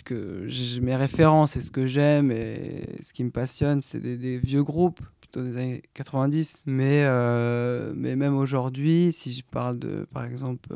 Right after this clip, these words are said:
Ariel Pink ou Conan Moccasin que j'adore, pour moi, c'est folk aussi, en fait.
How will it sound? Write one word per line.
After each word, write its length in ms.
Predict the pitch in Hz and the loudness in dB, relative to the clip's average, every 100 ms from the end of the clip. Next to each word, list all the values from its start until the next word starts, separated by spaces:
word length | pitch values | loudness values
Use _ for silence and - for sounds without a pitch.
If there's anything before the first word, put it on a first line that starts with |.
| - | -4
Ariel 380 | 123 127 127 | -2 0 0
Pink 720 | 123 - 147 147 147 147 143 | -2 2 6 8 6 4 2
ou 240 | 127 127 127 | -4 -2 -2
Conan 260 | 135 131 | -2 0
Moccasin 320 | 131 127 135 135 | 0 0 -2 -4
que 140 | 131 | -4
j'adore, 440 | 120 120 143 156 | -4 2 6 6
pour 140 | - 101 | 4 0
moi, 140 | 135 | 0
c'est 180 | 127 123 | 0 -6
folk 340 | - 147 131 | -2 0 0
aussi, 220 | 127 131 135 | -4 -8 -8
en 60 | |
fait. 280 | 127 - - | -8 -16 -20